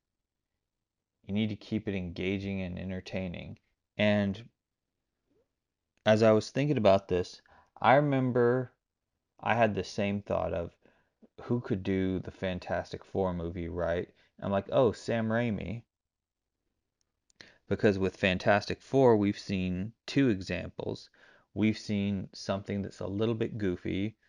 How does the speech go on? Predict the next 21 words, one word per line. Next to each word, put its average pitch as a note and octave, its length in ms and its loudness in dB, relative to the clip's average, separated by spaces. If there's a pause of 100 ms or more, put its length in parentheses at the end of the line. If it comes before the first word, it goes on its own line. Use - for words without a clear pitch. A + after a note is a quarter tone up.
(280)
with F#2 320 0 (100)
the F#2+ 500 2 (160)
ones F#2+ 460 -2
from F2 520 -4
the F2+ 140 -2
early G2+ 320 2
two G2 220 -4
thousands, F2+ 720 0 (480)
and A2 180 4
then A2 220 4
we A2 120 4
saw G2+ 720 4 (360)
the F#2+ 120 -2
Josh F#2+ 420 4
Trank F2 420 -4
one, E2+ 200 -6
which E2+ 180 -6
he G2 160 -2
wound F2 260 -4
up F2 100 -6
denouncing. - 680 -6